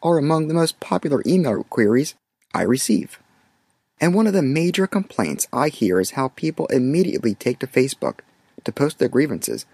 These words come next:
about a bad day, a bad job interview, a bad date, rude family members,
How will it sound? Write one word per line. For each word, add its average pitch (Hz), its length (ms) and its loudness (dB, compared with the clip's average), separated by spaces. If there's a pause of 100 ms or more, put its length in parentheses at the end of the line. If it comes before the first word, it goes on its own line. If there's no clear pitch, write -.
(100)
about 95 260 0
a - 60 -6
bad - 340 -6
day, 156 420 0 (540)
a - 80 -14
bad - 260 -4
job 165 320 2
interview, 151 540 2 (340)
a - 80 -4
bad - 300 -2
date, 160 400 0 (480)
rude 98 180 0
family 170 340 0
members, 156 440 0